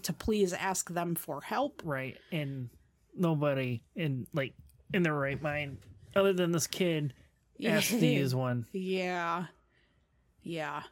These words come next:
Speaker 1: Um, but everything that they had on that table,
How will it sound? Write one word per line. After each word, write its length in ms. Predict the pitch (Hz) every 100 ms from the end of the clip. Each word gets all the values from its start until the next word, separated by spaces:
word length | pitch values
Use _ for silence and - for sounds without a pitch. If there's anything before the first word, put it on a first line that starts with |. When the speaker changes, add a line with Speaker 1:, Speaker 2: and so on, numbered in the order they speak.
| _ _
Speaker 1:
Um, 480 | 214 214 196 180 185 - _ _ _ _
but 380 | 196 208 185 - - -
everything 500 | 247 285 294 302 277
that 140 | 269
they 100 | 226
had 200 | 208 226
on 140 | 220 214
that 200 | 202 -
table, 520 | 214 208 240 247 254